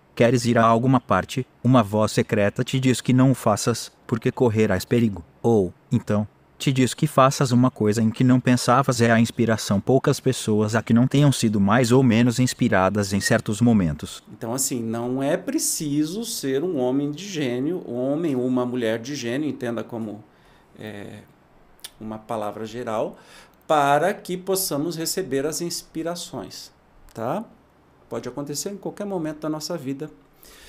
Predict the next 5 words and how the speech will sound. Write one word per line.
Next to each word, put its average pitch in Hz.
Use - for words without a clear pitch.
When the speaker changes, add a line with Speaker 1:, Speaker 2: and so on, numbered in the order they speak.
Speaker 2:
C, -
um 233
autor, 147
um 254
pintor, 151